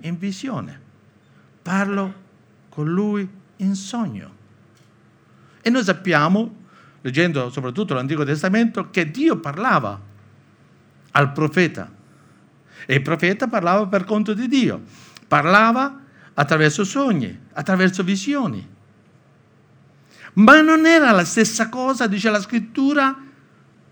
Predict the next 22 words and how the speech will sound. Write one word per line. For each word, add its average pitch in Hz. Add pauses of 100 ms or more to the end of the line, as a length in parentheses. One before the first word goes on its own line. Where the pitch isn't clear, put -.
per 185
quanto 196
riguarda 165
Mosè. 135 (640)
"No", 156 (300)
dice - (1000)
Mosè, 135 (500)
"io 147
parlo 120
con 113
Mosè 113 (340)
e -
Mosè 147
parla 185
con 165
me 160
faccia 180
a 160
faccia." - (640)
Mosè 240
è 208
differente. 175